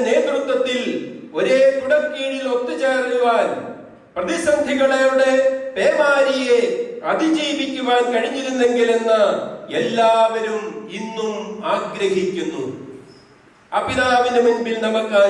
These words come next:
ശിരസ് നമിക്കാം. പിതാവിനോട് നമുക്ക് പ്രാർത്ഥിക്കാം. പിതാവിന് വേണ്ടി നമുക്ക്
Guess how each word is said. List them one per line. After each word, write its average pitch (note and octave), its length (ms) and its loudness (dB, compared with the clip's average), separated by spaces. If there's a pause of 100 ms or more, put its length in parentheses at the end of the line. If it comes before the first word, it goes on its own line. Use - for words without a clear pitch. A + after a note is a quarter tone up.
ശിരസ് G3+ 360 -6
നമിക്കാം. D3+ 480 -6 (1000)
പിതാവിനോട് C4+ 760 4
നമുക്ക് C4 340 -2 (220)
പ്രാർത്ഥിക്കാം. - 680 -8 (880)
പിതാവിന് A#3+ 520 0 (100)
വേണ്ടി B3 280 2 (100)
നമുക്ക് A#3+ 360 0